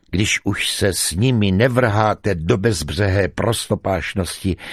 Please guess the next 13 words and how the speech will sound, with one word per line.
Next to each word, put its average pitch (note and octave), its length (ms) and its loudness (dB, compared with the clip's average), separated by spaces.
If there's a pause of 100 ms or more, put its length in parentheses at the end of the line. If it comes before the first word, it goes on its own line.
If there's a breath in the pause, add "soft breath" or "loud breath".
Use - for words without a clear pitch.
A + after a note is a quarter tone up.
(160 loud breath)
je F#2 100 4
jim F#2+ 160 2
to G#2+ 160 0
divné G2 520 0
a G#2 140 -2
pomlouvají E2+ 880 0
vás. F2 360 -4 (200 loud breath)
Jednou D#3+ 520 4
však D3 380 -2
musí B2 400 0
složit G#2+ 720 0 (300 loud breath)
účty C#3 500 2
tomu, A2+ 440 2